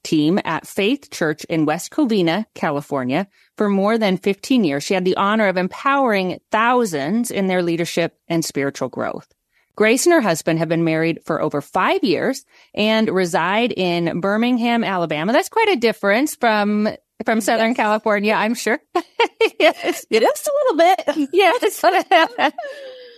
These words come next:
Speaker 1: So today we're discussing her upcoming release, Flourish, Finding Purpose in the Unknown and Unexpected Seasons of Life. And this guide to living well through all the seasons of life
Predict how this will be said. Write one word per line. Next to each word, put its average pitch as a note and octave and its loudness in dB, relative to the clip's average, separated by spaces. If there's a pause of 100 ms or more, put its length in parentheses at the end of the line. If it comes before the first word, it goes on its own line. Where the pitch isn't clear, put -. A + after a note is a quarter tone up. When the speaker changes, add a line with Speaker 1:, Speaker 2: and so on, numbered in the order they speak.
Speaker 1:
So C#4 4
today F4+ 0
we're G4 4
discussing A3+ 0 (160)
her G#3+ -2
upcoming C#4 0
release, G3+ 0 (100)
Flourish, G#3+ 0
Finding C#4 2
Purpose D#3+ -2
in F#3+ 0
the F#3 2
Unknown F#3+ 2
and F3 -2
Unexpected F3 -2
Seasons D3+ -2 (140)
of C#3+ -4
Life. C#3 -2
And G3 2
this F#3+ -2
guide G#3+ 0
to F4 -2
living B3 2
well C#3+ 0
through F3+ -2
all C#4 2
the G4+ 2
seasons E3 -2
of D3 -4
life C#3 -4